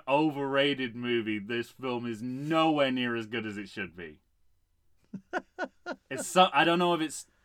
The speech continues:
Speaker 1: because it was made in the early nineties and movies from that era for some reason date worse than any other movie from any other era,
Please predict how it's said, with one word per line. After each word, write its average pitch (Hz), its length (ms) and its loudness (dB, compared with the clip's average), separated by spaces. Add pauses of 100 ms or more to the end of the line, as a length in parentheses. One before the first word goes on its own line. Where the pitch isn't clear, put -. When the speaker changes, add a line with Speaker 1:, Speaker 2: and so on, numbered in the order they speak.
Speaker 1:
because 147 320 -4
it 139 120 -4
was 131 120 -6
made 139 220 -2
in 127 80 -2
the 123 140 0
early 120 240 0
nineties 151 680 -4
and 107 340 -4 (280)
movies 123 400 -6
from 113 180 -8
that 117 180 -4
era 110 300 -4
for 113 120 -14
some 113 300 -8
reason 107 320 -6
date 107 240 -6 (220)
worse 113 280 -4
than 107 200 -10 (100)
any 139 240 -2
other 127 160 -2
movie 139 540 -6 (800)
from 117 180 -8
any 131 260 -2
other 113 140 -4
era, 135 520 -4